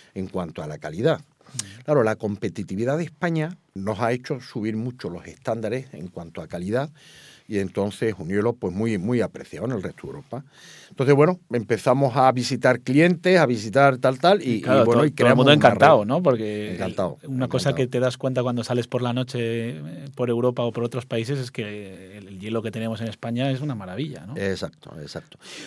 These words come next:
Speaker 1: Bueno, y otra cosa importante, que es que, claro, todo esto es, era el inicio de la crisis, ¿no? La crisis financiera que sufrimos, y al final yo veía que el consumo aquí en España iba a caer. Y entonces,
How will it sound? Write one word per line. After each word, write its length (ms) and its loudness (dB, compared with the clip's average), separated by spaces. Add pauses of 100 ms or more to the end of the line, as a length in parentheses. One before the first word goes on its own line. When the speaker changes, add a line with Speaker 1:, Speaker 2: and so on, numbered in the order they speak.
(100)
Speaker 1:
Bueno, 180 2
y 100 4
otra 180 0
cosa 220 -4
importante, 560 -2
que 100 -2
es 60 -6
que, 120 -6
claro, 220 0
todo 160 -4
esto 160 -10
es, 120 -8 (120)
era 300 -2
el 180 -6
inicio 400 -6
de 140 0
la 100 -4
crisis, 420 -6
¿no? 220 -8 (420)
La 140 -10
crisis 320 -6
financiera 680 -4
que 180 -10
sufrimos, 600 -8 (280)
y 120 -8
al 100 -8
final 320 -8
yo 120 -2
veía 280 -6
que 100 -8
el 140 -6
consumo 560 -6
aquí 180 -10
en 80 -6
España 420 -8
iba 180 -4
a 40 -16
caer. 260 -2 (200)
Y 100 2
entonces, 400 4